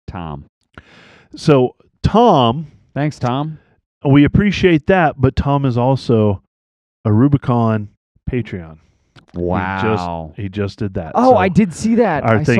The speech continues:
Speaker 2: thanks
Speaker 1: that
Speaker 2: to,
Speaker 1: email.
Speaker 2: our thanks to Tom and
Speaker 1: Yes.
Speaker 2: all of our Patreon supporters.
Speaker 1: Yeah. Do we have any hats left?
Speaker 2: No, we don't. And,
Speaker 1: All right, we
Speaker 2: and
Speaker 1: have to
Speaker 2: the,
Speaker 1: work on that.
Speaker 2: a-, and the embroider machine
Speaker 1: Has broken.
Speaker 2: has broken and will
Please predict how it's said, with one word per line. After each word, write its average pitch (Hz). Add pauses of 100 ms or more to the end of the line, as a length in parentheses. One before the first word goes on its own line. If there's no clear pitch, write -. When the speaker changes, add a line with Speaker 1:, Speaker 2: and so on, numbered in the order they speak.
Speaker 2:
thanks 185
Speaker 1:
that 180
Speaker 2:
to, -
Speaker 1:
email. 139
Speaker 2:
our 110
thanks 110
to 101
Tom 110
and 104
Speaker 1:
Yes. -
Speaker 2:
all 113
of 95
our 87 (160)
Patreon 87
supporters. 87
Speaker 1:
Yeah. - (240)
Do 135
we 170
have 202
any 240
hats 139
left? 180 (240)
Speaker 2:
No, 101
we 90
don't. 67 (420)
And, 104
Speaker 1:
All 101
right, 92
we 123
Speaker 2:
and 117
Speaker 1:
have -
to 110
Speaker 2:
the, 110
Speaker 1:
work 85
on 85
that. 85 (480)
Speaker 2:
a-, 147
and 143
the 123
embroider 113
machine 92 (280)
Speaker 1:
Has 92
broken. 90 (240)
Speaker 2:
has 101
broken 104
and 92
will 90